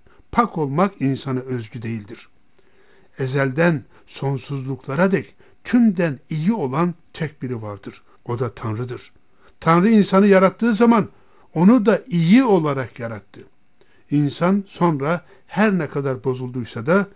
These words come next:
çıkarcı olduysa da yine de iyilik etmeyi arzular. İyi bir kişiden söz edilirken genelde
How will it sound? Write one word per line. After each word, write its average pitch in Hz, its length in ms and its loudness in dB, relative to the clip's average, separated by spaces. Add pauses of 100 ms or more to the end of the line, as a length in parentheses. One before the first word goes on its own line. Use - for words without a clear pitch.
(240)
çıkarcı 143 540 -4
olduysa 123 520 -8
da 165 60 -2
yine 214 320 4
de 185 140 2 (360)
iyilik 180 360 4
etmeyi 151 340 -2
arzular. 123 720 -12 (960)
İyi 262 220 6
bir 247 180 0
kişiden 208 460 0
söz 185 300 -2
edilirken 185 540 -2
genelde 185 480 4